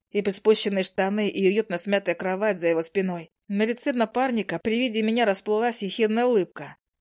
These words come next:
«Уверена, что не хочешь изменить наш договор и следующей ночью спать со мной в одной комнате?»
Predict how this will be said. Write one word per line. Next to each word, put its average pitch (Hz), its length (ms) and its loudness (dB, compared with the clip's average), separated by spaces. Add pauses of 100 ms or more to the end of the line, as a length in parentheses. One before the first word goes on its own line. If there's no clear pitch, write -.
(120)
«Уверена, 139 880 0
что - 220 -4
не 170 140 0
хочешь 151 460 0
изменить 165 520 -4
наш 147 160 -2
договор 160 600 0 (200)
и 147 140 -8
следующей 147 520 0
ночью 160 340 -2
спать - 320 0
со 147 160 0
мной 156 420 -6 (160)
в 151 100 -4
одной 156 280 2
комнате?» 151 600 -4